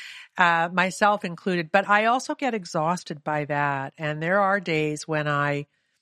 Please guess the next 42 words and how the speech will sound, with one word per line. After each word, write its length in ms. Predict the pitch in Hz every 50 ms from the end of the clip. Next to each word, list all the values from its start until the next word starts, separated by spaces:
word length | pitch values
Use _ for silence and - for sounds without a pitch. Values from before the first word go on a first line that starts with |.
| _ _ -
not 200 | 202 214 202 -
very 240 | 180 165 160 156
often 360 | 151 147 147 151 147 - 156 147
and 140 | 143 143
not, 240 | 147 151 151 151 147 - -
certainly 320 | - - 175 160 156 160
not 240 | 147 143 143 139 135
often 300 | 131 135 139 - 151 139
enough, 320 | 139 135 139 139 135 131 -
where 140 | _ 147 139
I 100 | 139 139
turn 380 | - - - 165 156 151 143
off 340 | 143 139 139 139 139 139 - _ _ _ _ _ _ _ _ _ _ _ _
my 180 | 151 143 143
social 420 | 139 - - 156 151 151 - 160 147
media 640 | 143 139 135 135 143 147 160 180 196 214 226 240 - _ _ _ _ _ _ _ _ _ _ _ _ _ _ _ _ _ _ _ - - - _ _
and, 520 | - 170 170 165 165 160 165 160 160 151 _ -
uh, 100 | 160 147 -
all 180 | - 190 196 196
media 400 | 185 180 180 165 151 156 151 151
generally 520 | 143 - 156 147 147 151 151 147 147 143
and 180 | 139 139 139 143 - - - _ _ _
just 180 | - 165 -
go 120 | - 165 151
for 160 | - - 143
a 40 | 139
walk 260 | 139 143 139 135 -
in 100 | 139 135
nature. 380 | 139 139 135 131 - - 143
That, 260 | 143 196 202 214 208 -
for 140 | - -
me, 260 | 190 185 190 185 185 175
that's, 320 | 175 165 165 - - - _ _
that's 320 | - 170 165 - - _
my 180 | 165 156 151 151
jam, 540 | 147 - 156 151 143 143 143 143 147 156
as 160 | 156 151 147 -
the 80 | -
kids 280 | 143 - 156 143 139 -
say, 280 | - - 151 147 156
is 160 | 160 160 - -
nature, 560 | 160 160 156 156 - - - 165 160 156